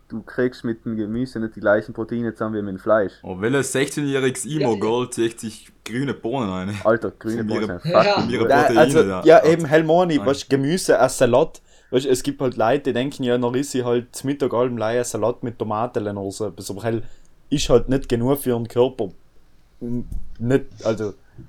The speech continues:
Speaker 4: wie ich das weiß, reicht halt nicht unbedingt aus. Es ist, es kann halt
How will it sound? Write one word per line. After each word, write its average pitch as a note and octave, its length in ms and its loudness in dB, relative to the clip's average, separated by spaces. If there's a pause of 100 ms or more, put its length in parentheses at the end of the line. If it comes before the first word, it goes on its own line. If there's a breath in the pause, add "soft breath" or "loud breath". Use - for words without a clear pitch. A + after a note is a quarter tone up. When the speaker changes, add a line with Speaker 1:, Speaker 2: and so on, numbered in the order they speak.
(280)
Speaker 4:
wie A#2+ 240 -2
ich C3+ 60 0
das B2 220 0
weiß, A#2 360 0
reicht G#2+ 300 2
halt A2 120 0
nicht A#2 180 -2
unbedingt A2+ 480 -4
aus. A2+ 400 -2 (640)
Es - 300 -6
ist, - 500 -8
es - 200 -8
kann C3 320 -2
halt A#2 340 -2